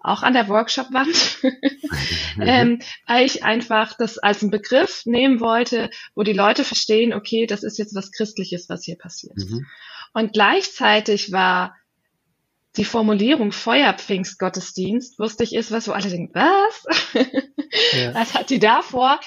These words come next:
Speaker 1: Ähm, und auch irgendwie interessant klingt und ein, „Ja, jetzt gucken wir mal, was die denn da macht.“ Deswegen
Speaker 2: Und
Speaker 1: habe
Speaker 2: ich
Speaker 1: ich diesen Begriff gewählt.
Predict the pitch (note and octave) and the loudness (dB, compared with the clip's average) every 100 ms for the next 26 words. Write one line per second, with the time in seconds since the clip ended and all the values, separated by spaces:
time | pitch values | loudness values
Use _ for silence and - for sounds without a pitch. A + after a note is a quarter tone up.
0 | - - A3 A3 A3+ B3+ A#3+ - C4 C4 | -12 -6 0 2 2 2 2 2 2 2
1 | A#3 A#3 A#3 A#3+ A#3+ E4+ C4+ B3+ B3+ G#3+ | 0 -2 -2 0 0 0 0 0 0 -2
2 | G#3 G#3+ G#3 G3+ G3 - C#4 B3 G#3+ G3 | 0 0 2 2 -2 -4 0 4 4 4
3 | F#3 F3 F3 - F#3 F#3 E3 D3+ D#3 - | 4 2 -2 -6 -8 -8 -8 -12 -16 -20
4 | - _ _ _ _ _ _ _ _ _ | -20 _ _ _ _ _ _ _ _ _
5 | _ _ _ - A3 A3+ A3 A#3 G#3+ - | _ _ _ -8 0 2 4 4 2 0
6 | G#3 G#3 G3+ - G#3 - G3 E3+ E3 D#3+ | 0 0 0 2 2 2 0 2 2 0
7 | - | -8